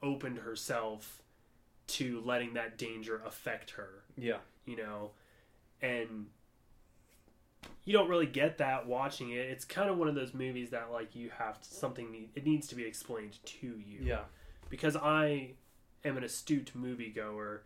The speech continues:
Speaker 1: not as astute as you, but even still, I think
Speaker 2: It's, uh,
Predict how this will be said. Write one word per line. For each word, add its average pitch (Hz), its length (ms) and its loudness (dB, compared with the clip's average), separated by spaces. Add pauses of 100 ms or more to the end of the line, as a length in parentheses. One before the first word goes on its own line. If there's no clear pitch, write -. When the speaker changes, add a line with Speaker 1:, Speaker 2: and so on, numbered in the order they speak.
(280)
Speaker 1:
not 147 240 6
as 160 100 2
astute 135 460 0
as 110 140 -10
you, 110 500 -2 (600)
but 127 200 4
even 139 260 0
still, 117 560 0
I 117 80 -4
think 113 440 -6 (1500)
Speaker 2:
It's, 147 340 -2
uh, 127 400 2